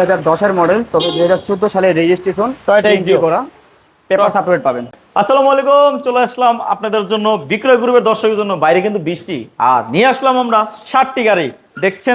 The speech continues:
Speaker 2: এখানে তিনটা, আরো আছে কয়টা?
Speaker 1: চারটা।
Speaker 2: চারটা। আছে কই? এন এন বি ভেহিকেল
Speaker 1: ভেহিকেল মাঠে।
Speaker 2: মাঠে। আচ্ছা, আমরা ওইখানে যাব পরে, আগে এইখানে তিনটা গাড়ি দেখাবো। বাজেট কমে সেরা গাড়ি।
Speaker 1: জি।
Speaker 2: আচ্ছা, এই যে র্যাপ ফোর পাঁচের মডেল,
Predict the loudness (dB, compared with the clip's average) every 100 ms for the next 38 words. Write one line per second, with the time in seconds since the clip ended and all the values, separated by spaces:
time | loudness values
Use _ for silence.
0 | 2 2 0 0 -2 2 0 0 -4 -2
1 | 0 0 0 2 2 2 2 -2 -10 -8
2 | -8 -12 -4 -4 -2 -6 -4 -4 -2 -2
3 | -2 -2 0 0 2 0 0 -4 -8 -4
4 | -2 0 0 -2 -6 -12 -14 -2 0 0
5 | -6 -10 -8 -4 0 0 -2 -12 _ _
6 | 0 2 2 0 -2 -16 _ -6 -2 0
7 | 2 2 2 2 2 2 0 -4 -2 0
8 | 2 2 2 0 0 0 2 2 0 0
9 | -2 0 0 2 0 2 2 2 0 2
10 | 0 -4 -10 -10 -10 -6 -4 -2 -4 -6
11 | _ _ _ _ 0 2 4 2 2 -4
12 | -12 -12 -14 -6 0 0 2 0 2 0
13 | 0 0 0 -2